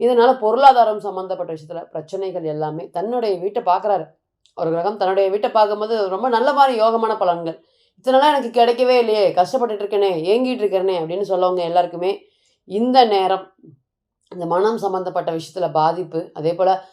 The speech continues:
ஆரோக்கியம் சம்பந்தப்பட்ட விஷயத்துல பாதிப்பு, ஆயுள் சம்பந்தப்பட்ட விஷயத்துல எனக்கு பயம், இந்த மூணும் கலந்த கலவையாக செவ்வாய் கொடுத்துட்டு இருக்கிறாரு. இனி அதெல்லாமே மாறப்போகுது. ரொம்ப நாளுக்கு அப்புறம் மன ரீதியா ஒரு தெம்பு, சந்தோஷம், தைரியம் பிறக்க போகுது. திருமண வாழ்க்கையில கட்டுக்கோப்பா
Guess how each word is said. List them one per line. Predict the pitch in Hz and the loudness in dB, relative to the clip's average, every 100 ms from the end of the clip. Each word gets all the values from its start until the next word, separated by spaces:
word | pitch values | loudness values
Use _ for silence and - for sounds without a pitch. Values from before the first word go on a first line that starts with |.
| _ - | _ 0
ஆரோக்கியம் | 180 240 277 254 226 214 | 4 6 6 6 2 -4
சம்பந்தப்பட்ட | 190 180 175 170 170 | -4 -6 -6 -6 -6
விஷயத்துல | 156 165 175 | -8 -8 -6
பாதிப்பு, | 156 151 156 156 160 - | -4 -4 -6 -10 -14 -4
ஆயுள் | 170 233 330 320 | 2 4 4 0
சம்பந்தப்பட்ட | 240 220 202 190 175 | -4 -4 -2 -2 -4
விஷயத்துல | 165 170 180 | -8 -8 -6
எனக்கு | 170 147 | -4 -6
பயம், | 151 160 160 - _ _ _ | -4 -2 -4 -10 _ _ _
இந்த | 170 | -8
மூணும் | 175 226 262 262 | -2 0 0 2
கலந்த | 220 202 202 | 4 4 4
கலவையாக | 185 175 175 170 175 | 2 2 2 2 0
செவ்வாய் | 190 165 170 | -2 -2 -2
கொடுத்துட்டு | 170 165 165 | -2 -10 -10
இருக்கிறாரு. | 156 147 139 - | -8 -6 -6 -8
இனி | 175 165 160 | -10 -4 -2
அதெல்லாமே | 151 156 160 170 196 | -2 0 0 0 -2
மாறப்போகுது. | 151 160 214 170 165 151 - _ _ _ _ - | -2 0 0 0 -4 -8 -14 _ _ _ _ -2
ரொம்ப | 220 269 262 | 0 4 6
நாளுக்கு | 247 269 247 | 6 6 6
அப்புறம் | 214 233 220 | 4 4 2
மன | 185 226 | 2 2
ரீதியா | 233 226 208 208 | 0 0 0 2
ஒரு | 190 170 | 0 -4
தெம்பு, | 185 185 214 214 | -6 -6 -6 -8
சந்தோஷம், | 185 180 185 185 190 | -6 -4 -2 -4 -4
தைரியம் | 175 165 185 196 175 | -2 -2 0 -2 -2
பிறக்க | 160 156 | -6 -6
போகுது. | 151 151 151 | -10 -12 -12
திருமண | - 165 185 190 | -8 -6 -2 2
வாழ்க்கையில | 185 175 180 180 214 - _ _ - | 2 2 0 0 0 -6 _ _ 2
கட்டுக்கோப்பா | 233 233 - 247 214 214 | 2 4 0 2 4 4